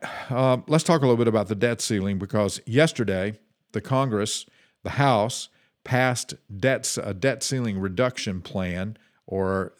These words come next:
that is gonna o-, allow, I should say, a debt reduction plan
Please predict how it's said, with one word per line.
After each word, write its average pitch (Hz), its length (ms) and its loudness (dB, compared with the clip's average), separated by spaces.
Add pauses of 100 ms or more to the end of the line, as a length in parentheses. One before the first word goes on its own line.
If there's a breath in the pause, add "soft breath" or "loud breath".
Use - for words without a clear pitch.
that 104 420 -2
is 104 300 -4
gonna 113 300 -2
o-, 107 240 -6
allow, 110 680 2 (300 loud breath)
I 98 80 -8
should 123 260 -4
say, 98 400 -4
a 104 80 -8
debt 92 480 -2
reduction 95 500 -4
plan 90 360 -6